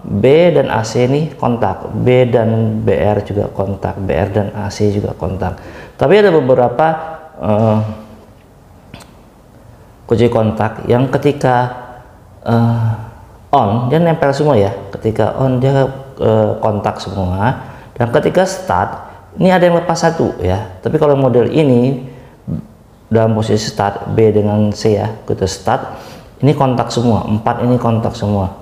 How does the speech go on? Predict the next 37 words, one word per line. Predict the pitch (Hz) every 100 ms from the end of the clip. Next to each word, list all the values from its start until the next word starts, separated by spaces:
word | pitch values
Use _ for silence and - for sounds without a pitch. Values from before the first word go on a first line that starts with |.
| - - - -
ya, | 92 90
kalau | 95 95
nggak | 92 92
salah | 107 98
ya. | 92 107 - - -
Nanti | - 110
kita | 113 101
coba | 95 92 -
ya. | - - - - -
Nah, | -
sekarang | 92 - 117 143
kita | 139 139
cobanya | 135 107 87 127
itu |
pakai, | 143 120 - 151 151 - - - - - - - - - -
ingin | 127 131
tahu | 120 135 139 131 - -
apakah | 123 - 127 - 120 113 -
kerjanya | 117 117 113
seperti | 113 113 117 120 113 110
yang | 113
saya | 110 107
terangkan | 110 107 110 107 104
atau | 92
enggak | 95 98 -
tuh, | 127
kita | 120 113
coba | - 101 101
dengan | 95 92 98 101
multi | 107 101 98 95
tester. | 95 95 - 98
Jadi | 95 95 101
kita | 104
pakai | 92 - 104
tester | - 92 - 92
saja | - 95 101
ya, | 92 104